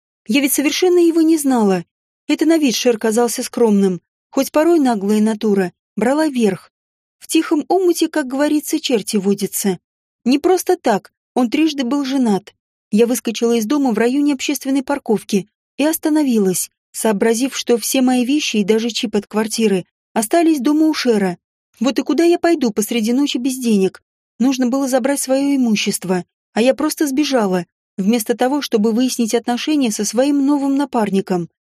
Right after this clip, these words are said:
Впрочем, все, что не делается, к лучшему. Я ведь уже зарекалась не заводить отношения с коллегами. Случай уберег меня от необдуманного поступка,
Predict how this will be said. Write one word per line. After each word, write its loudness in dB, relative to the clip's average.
Впрочем, -2
все, -2
что -2
не 2
делается, 0
к -8
лучшему. 0
Я 2
ведь -2
уже -2
зарекалась -2
не 0
заводить -2
отношения -2
с -10
коллегами. 0
Случай 0
уберег 0
меня 2
от -4
необдуманного 0
поступка, -4